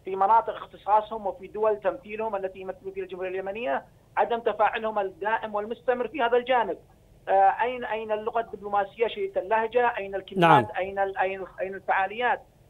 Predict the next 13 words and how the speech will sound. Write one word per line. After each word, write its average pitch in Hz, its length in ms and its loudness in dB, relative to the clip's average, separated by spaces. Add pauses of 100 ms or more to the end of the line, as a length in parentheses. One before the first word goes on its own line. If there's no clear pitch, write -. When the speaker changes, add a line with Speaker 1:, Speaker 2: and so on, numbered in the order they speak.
(120)
Speaker 1:
المسؤول 208 640 0
أمامي، 226 460 2
أنا 202 200 0
لا 214 420 2
أبرئ 208 440 0
الحكومة 185 400 -8
اليمنية 214 600 -4 (240)
ولن 220 380 2
ألقي 214 220 -4
التهمة 208 360 -2
كاملة 190 420 -2
على 175 240 -4
الحوثي. 247 600 -6